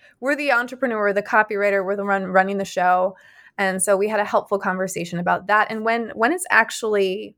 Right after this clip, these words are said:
when we need systems to work around us, and this is where you can hire a V A and you can hire team members and, and build systems that work for your unique genius or madness. Um, but then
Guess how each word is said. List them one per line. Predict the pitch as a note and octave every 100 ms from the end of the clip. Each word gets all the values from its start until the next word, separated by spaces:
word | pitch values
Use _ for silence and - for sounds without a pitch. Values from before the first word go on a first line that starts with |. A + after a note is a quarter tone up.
| _ _ _ _ _ _
when | B3+ C4
we | C#4+
need | C#4 A#3+
systems | - A3 - A#3+ A3+ A3
to | G#3+
work | G3 F#3+
around | E3 E3 E3 G3+
us, | C#4+ G#4 - - - _ _ _ _ _ _
and | G3
this | G3 G3
is | F#3+
where | F3+
you | F3+
can | F3+
hire | F3 F3+ F3+ E3+ E3 -
a | E3+
V | F3+ F3+
A | B3 A#3 A#3 A3+
and | - F3+
you | F3+
can | F3+
hire | F3 F#3 G3 F#3+ F#3+ _ _ -
team | - C4+
members | B3 A#3 A3 G#3 G3+
and, | F3+
and | - F#3 F#3
build | A#3 A3+
systems | G#3 G3+ G3+ G3
that | F#3+
work | F#3+ G3 G3
for | - F#3
your | F3+ F#3+ G#3
unique | G#3 F#3+ G3 G3 G3 - _ _ _ -
genius | F3+ G3+ A3 G#3+ G3 G3 -
or | F#3+ E3+
madness. | F3 F3+ A3 C4 D4 - - _ - - - _
Um, | G3+ G3+ G#3 G3+
but | A#3+
then | F#4